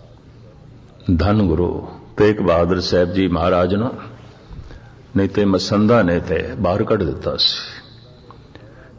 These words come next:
चारों पासे मसंदा ने अज पहरा ला दिता है, संगत गुरु तक ना पहुंचे। अन्न, धन, शस्त्र सब कुछ लुट लिया है।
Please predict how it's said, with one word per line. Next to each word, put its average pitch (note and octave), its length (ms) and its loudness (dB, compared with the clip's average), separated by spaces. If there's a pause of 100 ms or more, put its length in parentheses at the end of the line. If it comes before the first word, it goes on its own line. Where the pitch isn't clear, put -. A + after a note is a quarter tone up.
(140)
चारों D3 520 4
पासे A#2+ 440 2
मसंदा A2+ 600 2
ने A#2+ 120 4
अज A2 140 2
पहरा A#2 460 2
ला G#2+ 180 4
दिता G2+ 280 0
है, G2 60 2
संगत A#2 440 0
गुरु F2+ 260 0
तक D2+ 220 -4
ना C2+ 160 -8
पहुंचे। - 400 -14 (2500)
अन्न, G#2 380 4
धन, F#2+ 540 0
शस्त्र G2+ 680 -2 (600)
सब A2+ 300 -4
कुछ G#2+ 180 0
लुट F#2+ 240 0
लिया E2+ 240 -2
है। - 320 -12